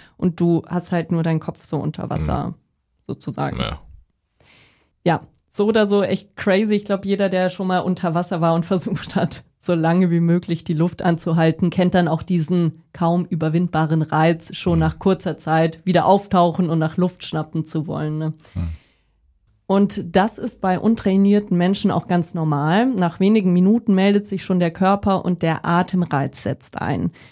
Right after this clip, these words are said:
Speaker 1: Denn im Gehirn und im Hals sitzen Sensoren, die Alarm schlagen, sobald entweder der Sauerstoffgehalt zu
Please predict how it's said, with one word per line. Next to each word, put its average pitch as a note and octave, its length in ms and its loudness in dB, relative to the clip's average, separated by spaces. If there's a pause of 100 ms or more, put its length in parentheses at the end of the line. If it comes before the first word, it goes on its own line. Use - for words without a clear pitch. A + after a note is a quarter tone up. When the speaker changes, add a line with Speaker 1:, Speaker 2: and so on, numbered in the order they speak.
(140)
Speaker 1:
Denn F3 160 4
im E3+ 220 2
Gehirn E3+ 420 2
und G3 220 -2
im D#3+ 160 -2
Hals F#3 300 2
sitzen F3 320 -4
Sensoren, D#3+ 600 0
die F3 160 0
Alarm D#3 380 2
schlagen, G3+ 580 0 (260)
sobald F3+ 400 2
entweder F3 440 0
der D#3 360 0
Sauerstoffgehalt D#3 960 -2
zu - 140 -8